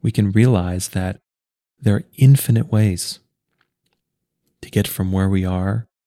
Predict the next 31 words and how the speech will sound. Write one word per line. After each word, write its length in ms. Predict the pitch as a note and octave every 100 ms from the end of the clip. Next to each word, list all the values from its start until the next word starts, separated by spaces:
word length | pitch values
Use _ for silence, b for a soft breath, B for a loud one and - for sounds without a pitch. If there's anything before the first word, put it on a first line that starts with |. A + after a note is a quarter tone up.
| _
to 80 | -
where 160 | G2+ G2
we 100 | F#2+
want 340 | F#2+ F#2+ G2
to 160 | - G2+
go. 500 | F#2 G#2+ A2+ F#2+ - _ _ _ _ _ _ -
And 160 | A2
we 100 | A2
don't 140 | A#2+ A2
have 200 | A2+ A2+
to 80 | -
figure 340 | - G#2 G#2
all 280 | G#2 G2+ G#2
of 60 |
them 140 | G#2+ G2
out 160 | F#2+
ahead 220 | G2 G2 A2+
of 120 | A#2+
time. 280 | F#2+ F2+ - _ _ _ _ _ _ _ -
We 100 | G#2+
don't 140 | A#2
even 180 | G#2+ A2
have 140 | G#2
to 80 | -
pick 220 | - A2
the 80 | -
best 280 | A2+ A#2 -
one 220 | G#2 D3+
ahead 220 | A2+ F2
of 80 | F2
time. 240 | - G2+